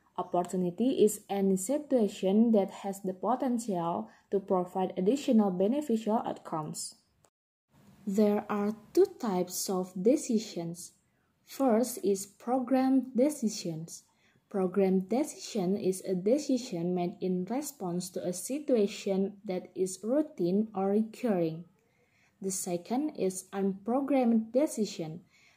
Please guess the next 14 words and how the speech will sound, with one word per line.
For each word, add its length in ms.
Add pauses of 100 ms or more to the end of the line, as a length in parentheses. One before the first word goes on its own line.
(180)
Unprogrammed 880
decision 640
is 220
a 100
decision 800
made 240
in 180
response 600
to 80
a 80
situation 880
that 260
is 300
unique, 560